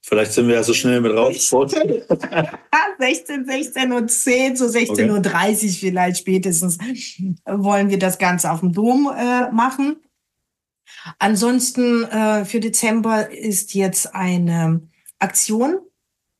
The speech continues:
Speaker 2: ähm, jetzt ab heute. Ähm, auf jeden Fall, wenn du zu uns kommst und ab zweitausend Euro ein Kleid kaufst, gibt es zwanzig, zweihundert Euro Rabatt. Äh, bei tausend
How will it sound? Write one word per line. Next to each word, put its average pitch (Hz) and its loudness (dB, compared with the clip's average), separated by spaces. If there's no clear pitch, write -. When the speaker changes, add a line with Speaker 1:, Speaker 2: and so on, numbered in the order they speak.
Speaker 2:
ähm, 233 0
jetzt 214 -6
ab 214 -8
heute. 285 -2
Ähm, 220 -2
auf 214 -2
jeden 220 2
Fall, 214 0
wenn 214 2
du 214 -4
zu 208 -4
uns 208 -2
kommst 202 -2
und 196 -2
ab 190 -4
zweitausend 190 -2
Euro 180 -4
ein 180 -2
Kleid 170 -4
kaufst, 165 -2
gibt 170 -8
es 170 -6
zwanzig, 147 -2
zweihundert 170 2
Euro 190 -2
Rabatt. 165 -2
Äh, 196 0
bei 214 0
tausend 190 -2